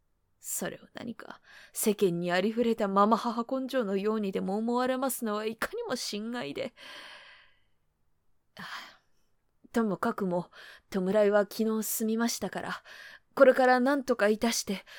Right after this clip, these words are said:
その間違いの起こった筋道を詮議いたしたいと存じているのでございます。その筋道がよくわかりませんで、妹が何かの疑いでも受けますようでございますと、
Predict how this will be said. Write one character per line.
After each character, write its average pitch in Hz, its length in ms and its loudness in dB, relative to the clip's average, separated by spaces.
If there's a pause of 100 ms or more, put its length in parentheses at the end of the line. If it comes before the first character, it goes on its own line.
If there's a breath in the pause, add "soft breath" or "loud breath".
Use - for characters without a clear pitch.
(160 loud breath)
そ - 260 -2
の 214 140 4
間 220 140 4
違 247 380 0
い 247 40 0
の 214 140 2
起 - 60 -8
こ 262 80 0
っ - 20 2
た - 200 -6
筋 240 320 -2
道 226 300 2
を 202 60 4
詮 277 320 0
議 220 120 0
い 220 60 -4
た 254 140 0
し - 120 -4
た 277 120 0
い 277 80 0
と 240 100 4
存 254 220 6
じ 226 160 0
て 220 80 4
い 214 80 2
る 226 100 2
の 208 100 2
で 208 100 4
ご 226 140 4
ざ 226 140 2
い 220 80 4
ま 202 140 0
す。 - 260 -10 (880 loud breath)
そ - 160 2
の 285 100 6
筋 277 300 0 (100)
道 285 140 2
が 254 80 8
よ 294 160 6
く 285 80 0
わ 247 160 6
か 285 100 6
り 277 120 2
ま 277 100 4
せ 285 160 0
ん 233 80 2
で、 175 180 -2 (300 loud breath)
妹 226 380 4
が 214 100 0
何 247 240 4
か 233 140 -2
の 214 100 0
疑 233 380 -2
い 247 80 -2
で 254 80 2
も 226 160 4
受 233 200 4
け - 40 2
ま 277 100 6
す 262 140 0
よ 202 100 8
う 185 60 4
で 202 80 4
ご 220 160 2
ざ 220 120 -2
い 220 60 0
ま 226 140 0
す - 100 -6
と、 208 220 -6